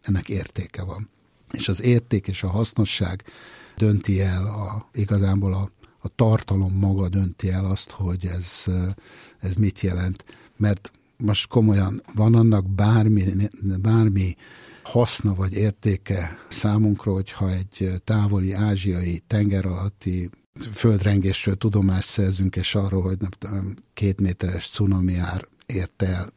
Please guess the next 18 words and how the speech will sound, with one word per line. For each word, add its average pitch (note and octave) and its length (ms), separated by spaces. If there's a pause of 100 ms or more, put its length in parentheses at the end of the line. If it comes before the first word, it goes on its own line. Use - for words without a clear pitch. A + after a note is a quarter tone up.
(260)
valami F#2 240
csendes F#2 440
óceáni G2 480
szigetet? - 640 (420)
De A2 80
hát A#2+ 240
a B2+ 40
hírek B2 460
mégis A#2+ 380
erről F#2 280
szólnak. D#2+ 640 (160)
Vagy F#2 220
hát - 240
idézőjelben, G2 1040
ugye F#2 180
a F2 40
híradások, G2 960
azok, G2 340